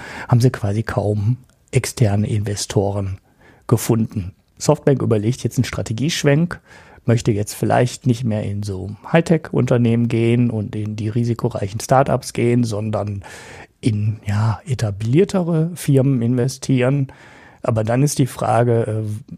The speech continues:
dann kann ich mir ja auch einen Nasdaq E T F kaufen. Und das, was Softbank m-, damit immer mit, oder mit dem Vision Fund eins erreicht hat, erreichen sie dann halt mit dem zweiten nicht mehr. Nämlich, dass das Ding teuer werden kann, ne? Also Softbank hat sich dabei halt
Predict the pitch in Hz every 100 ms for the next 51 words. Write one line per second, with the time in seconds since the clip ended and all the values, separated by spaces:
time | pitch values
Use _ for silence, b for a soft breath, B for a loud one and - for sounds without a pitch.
0 | - 139 113 123 127 127 120 120 107 113
1 | - 107 104 95 - 104 - 123 101 113
2 | 113 - - 117 127 - 151 175 B B
3 | B B - 120 120 113 131 - 117 117
4 | - 131 - 131 131 120 117 - 117 120
5 | 117 120 131 127 127 - 127 127 - _
6 | - 120 120 120 117 113 110 123 127 127
7 | 135 - 110 107 113 139 165 135 135 135
8 | 143 - 139 131 113 107 135 143 113 113
9 | 117 113 120 107 117 110 - 117 127 131
10 | 117 107 - 127 139 B B B B -
11 | 131 139 127 123 127 - 117 117 - 123
12 | 120 110 101 101 107 107 107 98 113 110
13 | 110 101 117 - 113 113 120 - 110 110
14 | 104 117 104 104 107